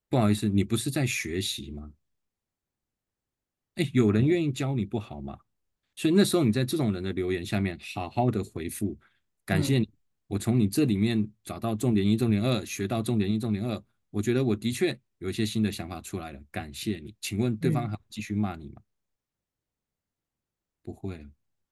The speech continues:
Speaker 1: 所以记住，比你强的人给你建议就学习，不要去争对错。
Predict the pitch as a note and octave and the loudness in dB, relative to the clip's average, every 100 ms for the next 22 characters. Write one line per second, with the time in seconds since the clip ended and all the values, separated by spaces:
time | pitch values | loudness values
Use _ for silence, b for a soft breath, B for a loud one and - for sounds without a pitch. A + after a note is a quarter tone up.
0 | _ _ _ _ _ _ _ _ _ _ | _ _ _ _ _ _ _ _ _ _
1 | _ _ _ - B2+ G#2+ A2+ A#2 - _ | _ _ _ -4 -4 -2 -2 -2 -4 _
2 | - C3+ D3+ G#2+ - G2 G2+ A2 G2 G2 | -4 0 0 -2 -4 -4 0 0 0 -2
3 | G#2 E2+ - F#2+ F2+ D#2 D3+ G#2+ - D#2 | -2 -4 -4 -6 -6 -6 -6 -6 -10 -14
4 | D2+ E2 - - - _ _ _ _ - | -12 -12 -14 -16 -20 _ _ _ _ -6
5 | A2+ B2 A2 G#2+ G#2 G#2 F2 - F2+ | -4 -4 -6 -4 -4 -4 -6 -10 -14